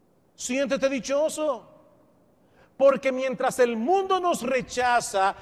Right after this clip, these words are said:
y nos ve como poca cosa, miren lo que ha hecho Dios, hacer morar en nosotros su glorioso Espíritu. El glorioso Espíritu de Dios que mora en ti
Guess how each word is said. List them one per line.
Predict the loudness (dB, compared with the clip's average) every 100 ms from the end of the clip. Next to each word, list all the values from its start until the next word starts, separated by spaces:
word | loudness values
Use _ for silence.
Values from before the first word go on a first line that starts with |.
| -8
y | -4 -2
nos | 0 -2 -4
ve | -4 -2
como | 0 2 2
poca | 2 0 0 0
cosa, | 2 2 2 0 -2 -4 -16
miren | -8 -4 -2 -2
lo | 0
que | 2
ha | 2
hecho | 0 -4
Dios, | -2 2 2 2 0 -6 -4
hacer | -2 0 2 2
morar | 2 2 0
en | -2
nosotros | -2 -2 -2 -6
su | -4
glorioso | -2 -2 -2 -4
Espíritu. | -4 -8 -10 -14 -20 _ _ _ _ _ _ _ _ _ _ _ _ _ _
El | -4 -4 -4
glorioso | -2 -2 -4 0 2 2 0 -6
Espíritu | -6 -8 -6 -4 -6 -6 -6
de | -6
Dios | -2 0 0 -2 -6 -18 _ _ _ _
que | -2 -2
mora | -2 -4 -2 0 -2 -4
en | -8
ti | -8 -8 -12